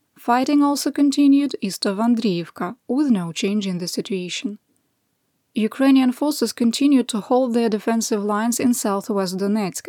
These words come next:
and inflicted heavy losses north of Avdiivka. On the north flank of the Avdiivka A O, Russian forces continued attempts to advance along the railroad grade southeast of Novobakhmutivka and east of Stepove,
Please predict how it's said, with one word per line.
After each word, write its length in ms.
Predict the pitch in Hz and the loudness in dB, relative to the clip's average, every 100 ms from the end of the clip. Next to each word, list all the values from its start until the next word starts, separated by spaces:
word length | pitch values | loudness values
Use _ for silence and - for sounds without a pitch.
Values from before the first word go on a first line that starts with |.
| - | -4
and 220 | 233 220 | -2 0
inflicted 540 | 220 214 247 254 - 185 | -2 -2 0 0 0 -4
heavy 340 | - 226 233 | -2 -2 0
losses 500 | 269 233 190 226 233 | 0 0 -2 -2 0
north 320 | 254 233 170 | 2 2 0
of 100 | 196 | -4
Avdiivka. 720 | 185 185 185 175 165 - 202 233 _ _ _ - | -4 -4 -4 -4 -6 -8 -10 -10 _ _ _ -2
On 140 | 240 | 0
the 120 | 233 | 4
north 240 | 240 294 320 | 4 2 0
flank 360 | 277 240 208 | -2 -2 -2
of 140 | 208 190 | -2 0
the 80 | |
Avdiivka 580 | 202 190 185 202 - - 190 | 0 0 0 -2 -2 -4 -2
A 160 | 185 190 | -2 -2
O, 240 | 214 285 - | -2 -4 -6
Russian 440 | 190 214 247 320 | -4 -2 0 -2
forces 380 | 285 240 190 185 | 0 -2 -2 -6
continued 540 | - 208 - 247 254 262 | -4 -4 0 4 4 2
attempts 480 | 277 240 180 180 - | -2 -4 -4 -6 -4
to 160 | 214 | -2
advance 480 | 220 220 220 180 - - | -2 -2 -2 -2 -6 -4
along 280 | 196 190 | -4 -2
the 180 | 185 190 | -4 -4
railroad 640 | 190 202 233 240 240 240 214 | -4 -2 -2 -2 -2 -2 -4
grade 400 | 196 180 196 - _ | -4 0 -2 -4 _
southeast 640 | - 214 240 240 240 - | -6 -2 -2 -2 -2 -2
of 100 | 262 | -2
Novobakhmutivka 1160 | 233 196 190 185 214 - 254 247 185 170 180 170 - | 0 0 -4 -4 -2 2 2 2 -2 -8 -8 -8 -6
and 240 | 185 185 | -6 -6
east 260 | - 185 - | -6 -8 -8
of 80 | 196 | -8
Stepove, 680 | - 208 - 240 226 196 | -6 -8 -6 -6 -4 -4